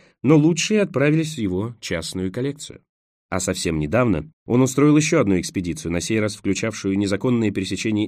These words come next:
иракской границы и похищение из-под носа Саддама Хусейна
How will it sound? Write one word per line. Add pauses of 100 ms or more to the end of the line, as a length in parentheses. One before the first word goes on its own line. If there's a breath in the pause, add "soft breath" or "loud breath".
(120)
иракской
границы (420 soft breath)
и
похищение
из-под
носа
Саддама
Хусейна